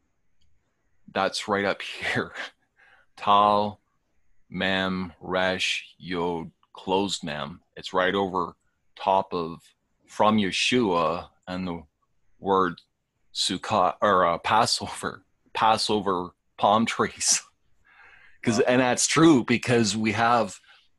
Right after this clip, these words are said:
Speaker 1: uh, the wave offering, or no, uh, or, uh, is that the, where they wave, wave the palm
Speaker 2: Yeah, the
Speaker 1: trees and they're the wave? Yeah, so that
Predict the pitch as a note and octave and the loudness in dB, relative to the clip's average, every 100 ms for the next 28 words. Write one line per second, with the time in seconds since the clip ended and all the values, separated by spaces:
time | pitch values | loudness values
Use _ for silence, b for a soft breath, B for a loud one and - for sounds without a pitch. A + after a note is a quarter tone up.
0 | _ _ - G#2+ G#2+ G#2+ G#2+ A2+ B2+ D3 | _ _ -6 0 2 2 0 2 4 4
1 | C#3 G#2+ - - D#2 F2+ G2 - _ _ | 4 4 2 -4 -8 -10 -14 -20 _ _
2 | _ _ _ - G#2+ A#2 B2+ A2 G#2 G#2 | _ _ _ -2 2 4 4 4 4 4
3 | G#2+ B2 A2+ A#2 A2 A2 A#2+ A#2+ A#2+ - | 4 2 2 -2 -2 -2 -2 -2 -6 -12
4 | _ _ _ _ _ G#2 A#2 G#2+ G#2 A#2 | _ _ _ _ _ 0 2 2 0 0
5 | A2 G2 F#2+ A#2 G#2+ G2+ A2 G2 A#2 - | -2 -6 -2 -2 -2 -2 0 2 0 -6
6 | _ - A2 G2+ - - - B2 B2+ C#3 | _ -12 -4 2 2 0 -8 -4 4 6
7 | D3+ C#3+ C#3+ B2 A#2 - - _ - A#2 | 4 2 2 4 4 0 -10 _ -4 0
8 | A2 B2 - C3+ D3+ C#3 - - - E2+ | 2 2 0 0 2 0 -4 -6 -6 -4
9 | E2+ D#2 | -4 -6